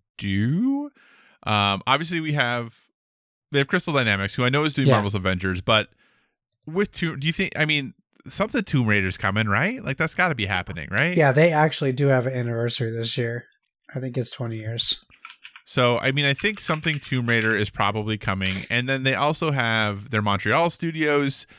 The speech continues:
Speaker 1: which I know have done, you know, more some kind of support stuff, helping out with all those other things. Uh, but I feel like that whether it be Deus Ex or whether it be Tomb Raider or whether it be kind of anything in that vein, it, it,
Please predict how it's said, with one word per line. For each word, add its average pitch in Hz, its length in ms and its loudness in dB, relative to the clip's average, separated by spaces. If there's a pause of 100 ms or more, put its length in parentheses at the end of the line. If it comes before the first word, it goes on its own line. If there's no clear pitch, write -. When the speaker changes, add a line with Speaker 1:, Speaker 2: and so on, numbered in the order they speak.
(180)
Speaker 1:
which 131 200 2
I 120 100 0
know 120 160 2
have 107 280 -2
done, 107 300 0
you 104 120 -4
know, 101 200 0
more 180 280 0
some 123 400 -2
kind 131 160 -4
of 110 60 -6
support 113 320 -4
stuff, - 220 -4
helping 107 260 -2
out 107 100 -2
with 95 140 -6
all 98 140 -2
those 98 160 -6
other 95 180 -2
things. 95 460 -4 (440)
Uh, 98 300 0
but 104 240 0 (240)
I 120 100 -4
feel 190 280 0
like 131 320 0
that 110 460 2 (640)
whether 123 260 0
it 107 120 -6
be 147 560 -10 (1500)
Deus 143 320 2
Ex 135 460 -2
or 123 100 0
whether 117 220 2
it 107 80 -2
be 127 160 4
Tomb 117 280 2
Raider 104 540 4
or 113 160 -2
whether 110 240 4
it 107 100 0
be 110 280 4
kind 117 200 0
of 104 80 -4
anything 117 380 -2
in 107 120 2
that 101 240 2
vein, 95 540 0
it, - 200 -2
it, - 280 -12